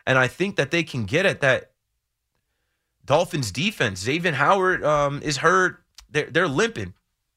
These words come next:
Um, obvious-, obviously Tyreek is hobbled. And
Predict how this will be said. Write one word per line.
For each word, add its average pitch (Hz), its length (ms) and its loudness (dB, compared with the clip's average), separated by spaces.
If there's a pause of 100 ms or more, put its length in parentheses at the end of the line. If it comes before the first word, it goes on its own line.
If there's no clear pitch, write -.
(680)
Um, 117 460 0 (1500)
obvious-, 143 400 0
obviously 147 360 0
Tyreek 139 600 0
is 156 360 -6 (440)
hobbled. 170 500 0 (840)
And 139 360 0